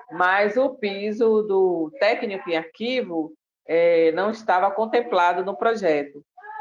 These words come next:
Então, nós dialogamos com a deputada e pedimos que ela, ao, fizesse uma pequena alteração no projeto para contemplar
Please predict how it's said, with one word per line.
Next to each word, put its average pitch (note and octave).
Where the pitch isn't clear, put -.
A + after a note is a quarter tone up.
Então, F#3
nós G3+
dialogamos A#3+
com A3+
a -
deputada D#3+
e E3
pedimos F#3+
que G#3
ela, F3
ao, G3+
fizesse A3+
uma -
pequena A#3
alteração G3
no D#3+
projeto F3
para G3
contemplar A#3+